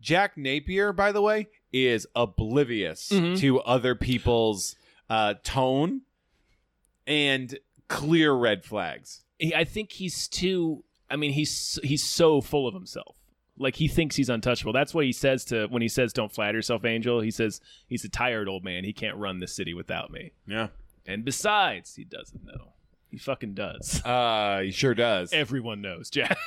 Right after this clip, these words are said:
Speaker 2: <laughs>
Speaker 1: That's why you ain't got no future, Jack. <laughs> Um, th-, there's this whole, the crux of, I guess, this thing is that there's supposed to be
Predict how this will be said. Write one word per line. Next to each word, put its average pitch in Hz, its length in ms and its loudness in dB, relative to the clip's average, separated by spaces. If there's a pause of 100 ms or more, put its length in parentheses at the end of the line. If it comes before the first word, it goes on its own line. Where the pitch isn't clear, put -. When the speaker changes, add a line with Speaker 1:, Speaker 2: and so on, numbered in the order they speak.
Speaker 2:
<laughs> - 580 -12
Speaker 1:
That's - 960 -8
why 110 100 -4
you 101 180 -4
ain't 92 140 -6
got 113 220 0
no 92 160 -8
future, - 680 -12
Jack. - 560 -10
<laughs> - 800 -14
Um, 151 560 0 (840)
th-, 185 180 0
there's 208 200 2
this 214 180 -6
whole, 277 440 2 (760)
the 165 100 0
crux - 600 0
of, 156 260 2
I 143 100 2
guess, 135 260 -2
this 135 200 -4
thing 127 240 -2
is 110 120 -8
that 113 140 -6
there's 139 180 -4
supposed 135 340 -4
to 131 60 -8
be 127 220 0